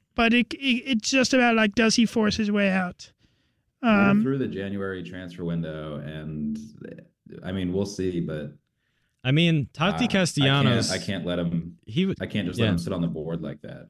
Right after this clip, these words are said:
Speaker 1: Yeah.
Speaker 3: Castellanos was the Golden Boot, uh, leader by the time he left, uh, for,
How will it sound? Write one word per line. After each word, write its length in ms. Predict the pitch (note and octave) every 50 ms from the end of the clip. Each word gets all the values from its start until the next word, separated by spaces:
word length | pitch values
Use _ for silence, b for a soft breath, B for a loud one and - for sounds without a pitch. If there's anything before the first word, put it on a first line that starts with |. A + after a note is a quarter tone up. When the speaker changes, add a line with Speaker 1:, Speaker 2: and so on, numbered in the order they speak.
| _ -
Speaker 1:
Yeah. 140 | B3 A#3
Speaker 3:
Castellanos 580 | G#3+ G#3 G3+ E3+ C#3+ C#3+ D3 D3 C#3 A#2+ - -
was 140 | B2 A#2 G2+
the 80 | A2+
Golden 380 | G#2 A2 B2 A#2+ A2+ A2 A2 G#2
Boot, 320 | F#2+ A2 A2 G#2+ G#2+ - - _ _ _ _ _ _ _
uh, 180 | - A#2+ A2 A2
leader 440 | G#2 F#2+ G#2+ A#2 C3 A2+ G#2 F#2 F2 -
by 140 | - A2 G#2+
the 100 | G#2+ A2
time 320 | G2+ - A2+ A2 G#2+ G#2 G#2+
he 220 | G2+ F#2 A#2 A#2
left, 580 | A2+ G#2+ G#2+ G#2+ G#2 - - - - _ - _ _ _ _ -
uh, 420 | G2+ G2 G2+ G2 F#2+ G2 G2 F2+ - _
for, 560 | _ _ _ - G#2 G2+ G2 F#2 F2+ F2+ F#2